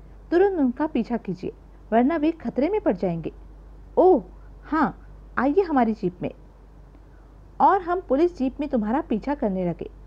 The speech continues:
मार्ग में कमिश्नर साहब ने मुझे तुम्हारे प्रोग्राम के बारे में बता दिया था, अतः मुझे समझते देर नहीं लगी थी कि वे बदमाश तुम्हें अपने अड्डे पर ही ले जा रहे हैं।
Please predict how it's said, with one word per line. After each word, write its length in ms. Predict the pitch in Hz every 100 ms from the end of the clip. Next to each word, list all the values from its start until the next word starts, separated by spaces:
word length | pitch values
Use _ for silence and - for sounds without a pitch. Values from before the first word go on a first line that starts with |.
| - - - -
मार्ग 280 | 240 311 370
में 160 | 311
कमिश्नर 420 | 330 240 233 254 294
साहब 320 | 196 220 262
ने 180 | 202 240 - - -
मुझे 240 | 240 269 370
तुम्हारे 360 | 262 240 269
प्रोग्राम 460 | 302 240 190 220 294
के 120 | -
बारे 240 | 233 185 196
में 120 | 294
बता 260 | 233 185 165
दिया 220 | 170 165
था, 220 | - - - - - - - -
अतः 280 | - 254 381
मुझे 240 | 302 254
समझते 420 | 311 233 202 - 294
देर 260 | 214 220
नहीं 200 | 185 240
लगी 240 | 320 180 202
थी 180 | - - - - - -
कि 140 | 339
वे 160 | 392 392
बदमाश 500 | 247 190 185 254 - - - -
तुम्हें 240 | 277 339 -
अपने 280 | 208 247
अड्डे 340 | 294 - 185 214
पर 140 | 220
ही 100 | 214
ले 100 | 202
जा 160 | 185 175
रहे 220 | 185 269
हैं। 200 | 269 -